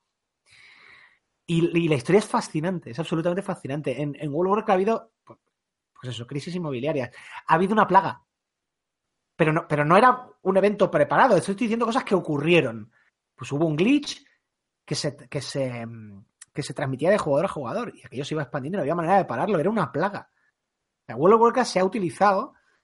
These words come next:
se ha propuesto como modelo, eh, científico para estudiar la transmisión de, de enfermedades, de plagas, de cosas así, porque funciona como una sociedad en miniatura. <laughs> O sea,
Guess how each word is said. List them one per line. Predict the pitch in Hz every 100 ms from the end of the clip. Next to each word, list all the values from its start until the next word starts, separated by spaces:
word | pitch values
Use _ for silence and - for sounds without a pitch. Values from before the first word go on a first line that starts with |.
| _
se | - 147
ha |
propuesto | 208 208 175 - 214
como | 202 139
modelo, | 120 127 180 147 - _ _ _ _
eh, | - 113 110
científico | 160 131 165 175 190 - 208 330 _ _ _ _ -
para | 165 147
estudiar | 131 - 123 123 135 190
la | 196 165 135 123
transmisión | 127 113 110 131 127
de, | 165 180 123 110
de | 107
enfermedades, | 101 117 113 147 208 208 208 202
de | 143
plagas, | 135 165 190 190
de | 147
cosas | 151 143
así, | 127 233 _ - - _ _ _ _ _ -
porque | 151 143
funciona | - 131 131 143 165
como | 220 170
una | 196
sociedad | 208 - 156
en | 180
miniatura. | 208 123 - - -
<laughs> | - _ _ _ _ _
O | -
sea, | 120